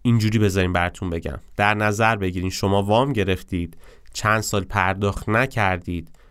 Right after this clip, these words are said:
حالا جریمه دیرکرد که نمیدین هیچ. اون پول بهره‌ای که به بانک پرداخت کردید رو هم بانک حالا بهتون پس می‌ده. اگه یه نفر این کارو بکنه، چقدر توی ذهن شما آدم محبوبی می‌شه؟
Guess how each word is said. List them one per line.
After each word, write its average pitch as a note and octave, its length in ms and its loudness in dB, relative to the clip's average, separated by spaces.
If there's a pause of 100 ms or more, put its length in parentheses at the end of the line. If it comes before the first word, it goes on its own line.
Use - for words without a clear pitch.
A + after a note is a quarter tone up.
(120)
حالا D#3 220 2
جریمه G#2+ 520 2
دیرکرد G#2+ 500 0
که D3+ 140 -2
نمیدین A2+ 580 0
هیچ. - 400 -2 (720)
اون D#3 200 4
پول G#2 280 0
بهره‌ای G2+ 500 2
که G#2 180 -4
به G#2 140 2
بانک G#2 320 0
پرداخت G2+ 520 -2
کردید A2+ 520 -2
رو E3 80 2
هم A#2 320 0 (340)
بانک A#2+ 240 2
حالا G2+ 220 0
بهتون G2+ 380 0
پس - 420 -4
می‌ده. E2 220 -8 (1160)
اگه C#3+ 220 2
یه C#3+ 160 2
نفر A#2 280 2
این A2 120 -2
کارو G#2+ 320 0
بکنه، A#2+ 240 0
چقدر D3 380 0
توی A2 200 0
ذهن G2+ 340 2
شما F#2+ 240 0
آدم F#2+ 260 2
محبوبی F#2+ 560 0
می‌شه؟ F#2 460 -4